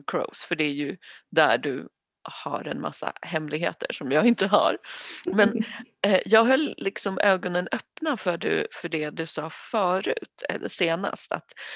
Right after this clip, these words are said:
Speaker 1: man får följa karaktärernas historia separat i Six of Crows.
Speaker 2: Mm.
Speaker 1: Eh, och jag tycker mig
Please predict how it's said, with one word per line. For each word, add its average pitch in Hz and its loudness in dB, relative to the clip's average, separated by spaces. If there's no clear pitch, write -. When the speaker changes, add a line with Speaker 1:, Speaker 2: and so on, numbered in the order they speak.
Speaker 1:
man 160 2
får 170 -4
följa 160 2
karaktärernas 175 -2
historia 160 -2
separat - -2
i - -6
Six - -12
of - -14
Crows. - -6
Speaker 2:
Mm. 175 0
Speaker 1:
Eh, 160 -2
och - -2
jag 214 -2
tycker 262 -4
mig 226 0